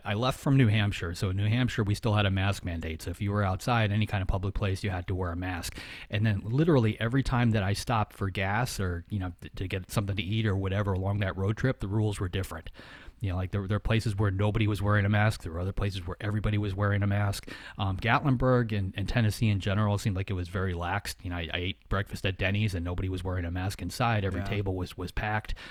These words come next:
Speaker 1: Um, the streets
Speaker 2: Were the
Speaker 1: of Gatlinburg
Speaker 2: employees?
Speaker 1: Uh, like, half of 'em, not, not
Speaker 2: Yeah,
Speaker 1: all of 'em.
Speaker 2: it's
Speaker 1: And a, a lot of 'em were doing
Speaker 2: Sorry.
Speaker 1: the chin thing too, where the, you know, they were just kinda wearing it
Speaker 2: The,
Speaker 1: around their
Speaker 2: yeah,
Speaker 1: neck.
Speaker 2: the virtue signaling.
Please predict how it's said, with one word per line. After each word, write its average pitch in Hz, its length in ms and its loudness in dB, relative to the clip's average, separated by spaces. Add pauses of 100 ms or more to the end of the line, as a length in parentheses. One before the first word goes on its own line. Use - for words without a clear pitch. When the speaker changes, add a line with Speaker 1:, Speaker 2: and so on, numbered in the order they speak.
(200)
Speaker 1:
Um, 87 280 -2
the - 80 -6
streets - 220 4
Speaker 2:
Were 151 80 10
the 156 100 8
Speaker 1:
of 135 80 4
Gatlinburg - 40 6
Speaker 2:
employees? 180 580 6 (800)
Speaker 1:
Uh, 123 220 4
like, 135 160 0
half - 280 2
of 113 140 4
'em, 82 180 -6 (140)
not, 127 260 4
not 151 160 8
Speaker 2:
Yeah, 156 220 12
Speaker 1:
all 147 80 12
of 135 60 2
'em. 190 80 4
Speaker 2:
it's 127 180 6
Speaker 1:
And 104 100 2
a, - 540 -10
a - 20 2
lot 131 160 12
of 156 60 10
'em 165 80 12
were 147 80 12
doing 156 140 12
Speaker 2:
Sorry. 131 80 12
Speaker 1:
the - 20 2
chin 160 320 8
thing 101 220 4
too, 120 240 6
where 92 180 0
the, 98 100 -2
you 101 60 0
know, 98 80 0
they 98 100 0
were 95 60 0
just 98 160 -2
kinda 107 160 2
wearing 104 280 4
it 104 40 6
Speaker 2:
The, 170 60 12
Speaker 1:
around 160 180 12
their - 80 8
Speaker 2:
yeah, 165 140 12
Speaker 1:
neck. - 80 12
Speaker 2:
the 151 60 8
virtue 160 380 6
signaling. 165 640 4